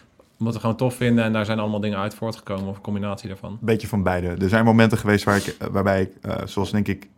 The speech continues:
Speaker 2: iedereen die regelmatig podcasts luistert, zal dit fenomeen herkennen. Ik luisterde veel naar podcasts.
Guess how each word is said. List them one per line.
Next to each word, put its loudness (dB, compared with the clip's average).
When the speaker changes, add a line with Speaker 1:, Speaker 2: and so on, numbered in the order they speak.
Speaker 2:
iedereen 4
die 4
regelmatig 2
podcasts 0
luistert, 2
zal 0
dit -2
fenomeen 0
herkennen. -2
Ik -6
luisterde -2
veel -4
naar -4
podcasts. -2